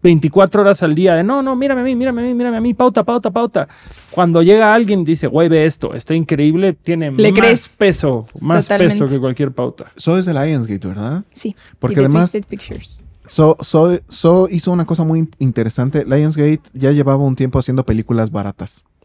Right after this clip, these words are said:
Speaker 3: que, que funcionaba bien. Eh, había hecho El Cubo,
Speaker 2: Mm.
Speaker 3: había hecho, eh, Deep
Speaker 1: Grande,
Speaker 3: Waters,
Speaker 1: grande El Cubo.
Speaker 3: había hecho varias películas que si tú te fijas son dos actores que nadie conoce, un guión muy inteligente, noventa minutos y una sola locación.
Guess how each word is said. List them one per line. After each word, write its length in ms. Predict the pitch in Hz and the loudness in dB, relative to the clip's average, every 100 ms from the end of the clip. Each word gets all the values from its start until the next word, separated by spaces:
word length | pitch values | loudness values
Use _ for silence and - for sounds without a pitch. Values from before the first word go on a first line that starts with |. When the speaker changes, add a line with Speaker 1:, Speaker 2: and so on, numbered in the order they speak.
| _ | _
Speaker 3:
que, 240 | - 113 104 - | -6 -6 -6 -8
que 200 | 107 101 | -10 -8
funcionaba 420 | - 110 110 107 | -8 -6 -4 -4
bien. 240 | 107 107 - | -6 -8 -6
Eh, 420 | 110 107 107 - 107 | -6 -4 -6 -6 -6
había 200 | 120 117 | -4 -6
hecho 160 | - | -4
El 100 | 110 | -6
Cubo, 320 | - 123 151 - _ _ _ _ - | -6 -6 -6 -8 _ _ _ _ -8
Speaker 2:
Mm. 180 | 226 104 | -6 -4
Speaker 3:
había 240 | 107 110 | -4 -4
hecho, 520 | 107 - 113 110 110 - | -6 -6 -6 -6 -8 -10
eh, 640 | 101 101 101 101 98 101 101 | -10 -8 -8 -8 -10 -10 -8
Deep 100 | 117 | -4
Speaker 1:
Grande, 180 | 131 123 | 0 2
Speaker 3:
Waters, 320 | 123 143 - | 2 0 -4
Speaker 1:
grande 240 | 127 131 | -8 -8
El 60 | 120 | -6
Cubo. 260 | 123 110 - | -4 -6 -8
Speaker 3:
había 240 | - 107 113 | -6 -2 -2
hecho 160 | 127 131 | -2 0
varias 240 | 151 175 | 0 0
películas 440 | 160 151 160 165 | 0 0 0 -2
que 80 | - | -4
si 120 | 143 | -8
tú 100 | - | -6
te 120 | 139 143 | -4 -4
fijas 260 | 147 151 | -2 -4
son 260 | - 147 139 | -2 -4 -4
dos 240 | 127 139 160 | -4 -4 -4
actores 260 | 160 160 | -6 -6
que 80 | 147 | -4
nadie 140 | 147 | -6
conoce, 380 | 143 127 143 170 147 | -4 -6 -6 -8 -4
un 140 | 139 | -2
guión 160 | 139 143 | 0 0
muy 140 | 147 | 0
inteligente, 640 | 143 110 104 123 135 165 - _ | 0 -4 -6 -6 -4 -6 -6 _
noventa 400 | 123 110 127 147 | -6 -4 -2 -2
minutos 520 | 139 131 143 202 277 - _ - | -2 -2 -4 -4 -6 -10 _ -8
y 80 | 120 | -6
una 140 | 107 | -4
sola 180 | 113 104 | -4 -6
locación. 480 | 98 104 - 110 | -8 -12 -10 -10